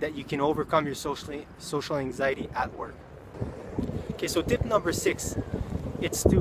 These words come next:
meet new people. So what is this? This is a really simple one. Every time there's a new guy at work,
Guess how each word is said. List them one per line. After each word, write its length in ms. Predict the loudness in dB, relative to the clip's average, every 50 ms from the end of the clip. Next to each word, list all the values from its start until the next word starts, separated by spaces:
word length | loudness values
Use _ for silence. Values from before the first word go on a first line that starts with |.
| 8 8 8 8
meet 260 | 8 8 10 10 10
new 260 | 10 10 8 8 8 6 4 2
people. 1500 | 2 2 4 8 8 8 8 8 2 0 0 0 2 4 8 8 10 10 10 8 8 8 8 8 8 6 4 4 4
So 120 | 6 6 6
what 340 | 6 4 4 6 6 6
is 140 | 6 4 2
this? 200 | 4 6 6 8 8 8 8 8 6
This 140 | 8 8 8
is 140 | 6 6 6
a 60 | 6
really 240 | 4 6 6 6 4
simple 340 | 4 2 2 2 4 4 4
one. 200 | 6 6 6 6 6 6 6 6 6 6 8 6 6 8
Every 140 | 8 8 8
time 220 | 8 6 4 4
there's 160 | 4 6 6
a 80 | 6 6
new 260 | 6 6 4 4 4
guy 320 | 4 4 4 4 4 4 2 4 4 4 4 4 4 4 4 4 4 4 4 2
at 180 | 2 2 2
work, 260 | 4 6 6 6 8